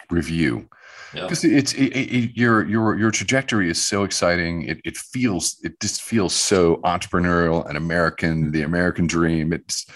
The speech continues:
Speaker 1: it's, um, I love it. But this is just so for folks listening out there, we're, we are gonna, we're gonna, we're gonna talk about the Olympic Games. And,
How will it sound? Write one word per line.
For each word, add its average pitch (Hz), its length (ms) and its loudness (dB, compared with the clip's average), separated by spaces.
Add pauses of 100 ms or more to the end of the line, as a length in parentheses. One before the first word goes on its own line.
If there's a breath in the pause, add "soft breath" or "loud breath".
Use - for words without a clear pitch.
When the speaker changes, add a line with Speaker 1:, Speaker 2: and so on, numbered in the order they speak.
(400 loud breath)
Speaker 1:
it's, 95 260 2
um, 80 480 4
I 95 80 4
love 90 260 6
it. 73 140 0 (220 loud breath)
But 107 160 2
this 113 240 -2
is 101 80 -10
just 139 200 -2
so 113 100 2
for - 240 -6
folks 123 260 2
listening 98 260 2
out 80 120 0
there, 78 160 2
we're, 95 180 0
we 95 140 2
are 85 180 4
gonna, 82 240 0
we're 80 140 -2
gonna, 78 200 -2
we're 92 140 -8
gonna 113 140 0
talk 87 320 2
about 73 280 0
the 73 80 -6
Olympic 67 280 -8
Games. 57 400 -6
And, 67 120 -6